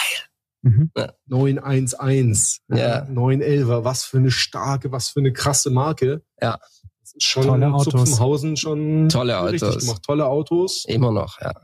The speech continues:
Speaker 2: Tolle Autos.
Speaker 3: Bringen einen auch nur von A nach B am Ende des Tages.
Speaker 2: Ja, das hab ich jetzt gemerkt. Ich hatte
Speaker 1: In welchem Auto sitzt man,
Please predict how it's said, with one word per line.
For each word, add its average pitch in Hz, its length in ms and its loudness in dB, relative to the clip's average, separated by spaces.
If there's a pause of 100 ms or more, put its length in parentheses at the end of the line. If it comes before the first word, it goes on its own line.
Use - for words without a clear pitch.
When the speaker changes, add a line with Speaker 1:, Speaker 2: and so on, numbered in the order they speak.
(100)
Speaker 2:
Tolle - 220 -4
Autos. - 120 -6
Speaker 3:
Bringen 135 240 2
einen 131 120 0
auch 127 180 -2
nur 151 140 2
von 156 140 -6
A 147 100 -2
nach 160 200 -2
B 196 120 0
am 117 100 -2
Ende 110 140 -6
des 110 180 -14
Tages. 113 360 -6
Speaker 2:
Ja, 190 480 0
das 180 160 -2
hab 175 120 0
ich 185 100 -2
jetzt 190 240 -2
gemerkt. 160 440 0
Ich 143 120 -2
hatte 147 180 -2
Speaker 1:
In 135 120 0
welchem 156 260 0
Auto 156 260 0
sitzt 160 320 -2
man, 180 300 2